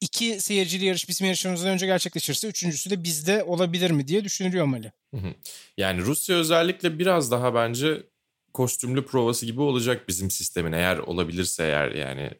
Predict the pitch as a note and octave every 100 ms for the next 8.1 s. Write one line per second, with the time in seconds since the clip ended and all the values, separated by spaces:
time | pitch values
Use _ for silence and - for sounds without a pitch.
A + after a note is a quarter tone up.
0 | _ C2+ D#2 D#2 D2 E2 D2 D#2 D#2 D2+
1 | D#2+ - C#2 C#2 C3+ E3 - - - F2
2 | - G#2+ A#2+ A2+ A2 - A#2+ A#2+ A#2+ A#2+
3 | - _ _ _ _ G#2 - A#2 A#2 A#2
4 | - _ _ _ G#2 G2+ G#2 G2 - F#2+
5 | - A2 - A#2+ A#2+ - G#2+ G2+ A2+ A#2+
6 | - A2 G#2+ G2 G2+ G#2+ G#2+ - G2 G#2
7 | G2 - F2 - G2+ G#2 F#2 - E2+ B2